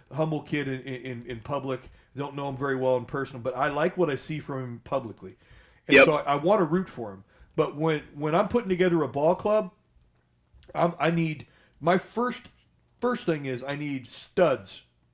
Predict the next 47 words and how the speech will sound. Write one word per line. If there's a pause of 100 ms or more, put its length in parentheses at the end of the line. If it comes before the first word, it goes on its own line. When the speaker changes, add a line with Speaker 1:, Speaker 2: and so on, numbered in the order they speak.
(160)
Speaker 1:
at
second,
short,
and
center
field. (340)
Guys
that
are
defensive
wizards. (300)
I'd
love
to
have
a
defensive
wizard
behind
the
dish, (500)
but (320)
I'm
not
so
worried
about
whether
the
guy
can
throw
or
not.
Call
me
a
good
ball
game,
keep
the
ball
in
front
of
you,